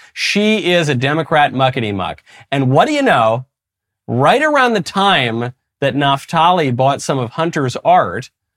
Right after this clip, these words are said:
Hunter's father, the president, named her to a prestigious political commission, the Commission for the Preservation of America's Heritage Abroad.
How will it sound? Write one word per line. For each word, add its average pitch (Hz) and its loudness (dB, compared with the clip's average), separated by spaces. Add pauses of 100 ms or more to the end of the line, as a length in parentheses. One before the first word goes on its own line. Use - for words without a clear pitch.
(240)
Hunter's 196 -2
father, 175 0
the 131 -6
president, 185 0 (400)
named 190 0
her 127 0
to 156 -4
a 156 -2
prestigious 135 -4
political 247 -6
commission, 113 -4 (380)
the 113 -8
Commission 151 -2
for 147 -4
the 135 -4
Preservation 123 -2
of 107 -4
America's 107 -2
Heritage 95 -6
Abroad. 113 -2